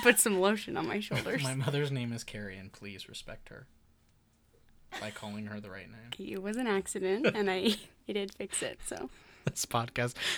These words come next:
Speaker 2: this is like a two-week podcast, so buckle up. It might
Speaker 1: Buckle
Speaker 2: be a
Speaker 1: up,
Speaker 2: little,
Speaker 1: everybody.
Speaker 2: little long.
Speaker 1: Those, so those are the two updates I picked for myself, the sunburn and the wedding. So you go ahead and take it away.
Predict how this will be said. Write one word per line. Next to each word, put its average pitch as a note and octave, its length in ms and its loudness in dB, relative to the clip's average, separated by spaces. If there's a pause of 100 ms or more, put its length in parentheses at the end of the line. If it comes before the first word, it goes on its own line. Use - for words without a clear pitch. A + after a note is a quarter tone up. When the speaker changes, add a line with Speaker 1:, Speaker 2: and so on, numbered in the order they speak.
Speaker 2:
this G#3+ 200 12
is D4 100 10
like A#3 160 12
a D#3+ 60 12
two-week C#3+ 400 8
podcast, G#2 400 8
so G#2 220 4
buckle A#2+ 420 6
up. G2+ 180 2
It G#2 80 0
might A2 200 4
Speaker 1:
Buckle G#2+ 80 2
Speaker 2:
be A2+ 60 8
a A2 40 8
Speaker 1:
up, G#2 60 4
Speaker 2:
little, G2+ 220 2
Speaker 1:
everybody. F#2+ 460 -2 (140)
Speaker 2:
little A2 200 -2
long. G2 360 -8
Speaker 1:
Those, G#3+ 220 0
so A3+ 100 4
those A#3 180 6
are B3 60 0
the A#3+ 80 4
two A#3 220 4
updates G3+ 320 4
I F#3 80 0
picked F#3 200 -4
for F#3+ 80 -2
myself, F3+ 380 0
the F#3 80 -4
sunburn F3 380 0
and E3 100 -2
the D#3+ 60 -4
wedding. F3 300 -6
So F#3+ 220 -8
you G3+ 120 -6
go G3 140 -2
ahead F#3 160 -2
and F3+ 100 -4
take F#3 180 -8
it F#3+ 60 -8
away. - 240 -8